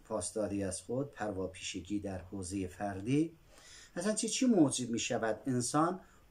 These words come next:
حرمت خویش رو پاس بدارد و پا از، از مرز حریم خود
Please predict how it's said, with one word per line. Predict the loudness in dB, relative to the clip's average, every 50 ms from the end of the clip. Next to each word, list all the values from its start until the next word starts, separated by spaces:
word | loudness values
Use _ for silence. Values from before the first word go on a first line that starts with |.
| -4
حرمت | 0 2 4 6 6 6 6 2 0 -4
خویش | -6 -6 -6 -4 -4 -4 -4 -4
رو | -6
پاس | -6 -6 -6 -4 -4 -4 -2 -6 -6 -8
بدارد | -10 -10 -10 -10 -10 -10 -12 -14 -16 -18 -18 _ _ _ -20 -20 _ _ -20 -20 -20 -20 -20 -20 -20 -20 -20 -10 0 0
و | 0
پا | 2 2 4 4 4 4
از، | 4 0 -2 -4 -6 -14 -20 -20 -14 -4
از | 0 0 2 2 2 0
مرز | 0 2 0 0 -2 -2 -2
حریم | -2 -2 0 0 0 0 0 0 0
خود | -2 -4 -4 -4 -4 -4 -6